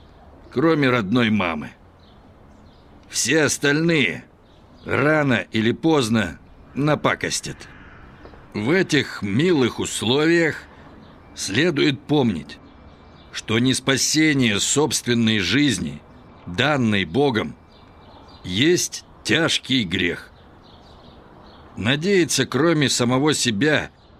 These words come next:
не на кого. Ждать глобальных изменений не приходится.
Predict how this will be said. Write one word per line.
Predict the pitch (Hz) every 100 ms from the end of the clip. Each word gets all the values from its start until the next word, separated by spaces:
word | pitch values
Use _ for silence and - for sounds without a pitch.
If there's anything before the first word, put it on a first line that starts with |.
| - -
не | 95 120 139
на | 110
кого. | - 85 67 - - - - - - - - - - -
Ждать | 92 95 156 151 95
глобальных | 120 139 120 151 135 117 -
изменений | 117 95 120 143 151 135 117 104 - - - - - - -
не | 110 139
приходится. | - 135 - 104 85 - -